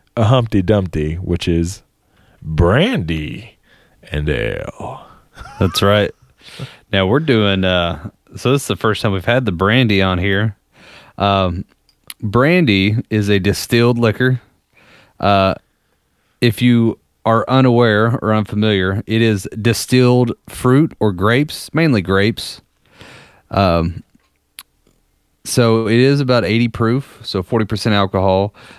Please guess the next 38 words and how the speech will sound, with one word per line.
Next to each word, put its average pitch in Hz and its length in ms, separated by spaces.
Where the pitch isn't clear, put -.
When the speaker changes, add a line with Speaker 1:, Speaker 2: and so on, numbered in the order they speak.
Speaker 2:
Uh, 98 400
sometimes, 147 560
you 110 100
know, 95 160
a 95 60
lot 117 140
of 127 60
times 110 180
they 104 80
will 107 140
age 98 200
'em 98 100
in 92 120
barrels, 98 400
so - 120
it 87 120
does 98 180
have 107 80
a 95 40
little 95 140
bit 95 140
of 92 60
amber 95 380
hue 110 240
to 113 200
it. 110 60
But 87 240
when 110 140
you 98 120
taste 156 400
it, 87 100
it 92 120
has 107 500
a 85 80
little 101 260
bit 101 160
of, 87 140
like, 87 380